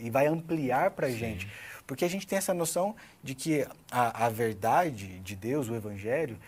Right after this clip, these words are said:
Speaker 1: ele é único desde a primeira página do livro de Gênesis até a última página do Apocalipse. Mas ele vai tendo uma progressão e ele vai, é,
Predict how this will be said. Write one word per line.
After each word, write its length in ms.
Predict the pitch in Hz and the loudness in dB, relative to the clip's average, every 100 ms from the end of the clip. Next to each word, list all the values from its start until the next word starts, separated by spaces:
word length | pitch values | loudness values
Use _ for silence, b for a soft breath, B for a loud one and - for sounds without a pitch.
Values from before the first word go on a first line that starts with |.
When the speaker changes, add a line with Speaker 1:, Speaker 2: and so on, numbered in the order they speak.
| B B | B B
Speaker 1:
ele 180 | 127 135 | -4 2
é 80 | 151 | 4
único 480 | 147 208 220 220 196 | 4 0 -2 -2 -4
desde 580 | 131 147 220 208 160 | 0 2 2 0 4
a 100 | 156 | 4
primeira 360 | 135 143 160 156 | 4 4 4 4
página 400 | - 156 160 143 | 6 6 6 0
do 60 | 135 | 0
livro 200 | 143 135 | -2 -2
de 160 | 113 | -4
Gênesis 420 | 110 131 196 202 | -2 -4 -4 -4
até 220 | 175 156 175 | -6 -2 -2
a 60 | |
última 260 | 208 208 190 | -2 -4 -6
página 300 | 185 180 175 | -4 -4 -2
do 80 | 170 | -4
Apocalipse. 560 | 170 - 135 139 - B B B | -6 -4 -4 -4 -8 B B B
Mas 160 | 127 127 | -4 -2
ele 140 | 180 | 0
vai 160 | 175 190 | 0 -2
tendo 260 | - 190 | -2 -4
uma 160 | 160 143 | -2 -4
progressão 760 | - 151 131 120 - 127 131 | -4 -4 -4 -6 -4 -2 -2
e 100 | 123 | -2
ele 160 | 123 131 | -2 -2
vai, 300 | 120 135 135 B B - | 0 0 0 B B -6
é, 280 | 120 117 | -2 -2